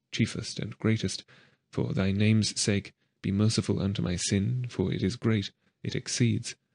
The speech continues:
For thy name's sake, that name, beside which none other under heaven is given among men, whereby we must be saved,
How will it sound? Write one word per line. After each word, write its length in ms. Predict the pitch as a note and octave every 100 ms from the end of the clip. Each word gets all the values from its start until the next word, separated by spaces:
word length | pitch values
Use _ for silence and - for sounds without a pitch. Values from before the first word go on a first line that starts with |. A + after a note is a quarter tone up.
| _ _ _ _ -
For 260 | F#2+ -
thy 160 | - F#2
name's 320 | G2 G#2+ G2+
sake, 320 | G2+ G2+ -
that 260 | - G2 -
name, 380 | G#2+ G2 A#2 A2+
beside 360 | G#2 - G#2+ G#2
which 360 | G2 - - -
none 300 | A2 G2 F#2+
other 260 | G#2+ G#2+ -
under 220 | G#2 G2
heaven 300 | B2 A#2 G2
is 140 | F#2+
given 200 | A#2+ G#2+
among 280 | G2 F#2+ G2
men, 260 | G#2 G2+ A#2
whereby 340 | G2+ G2 G2
we 140 | G2
must 260 | F#2+ F2+ -
be 80 | F2
saved, 460 | - B2+ G2+ G2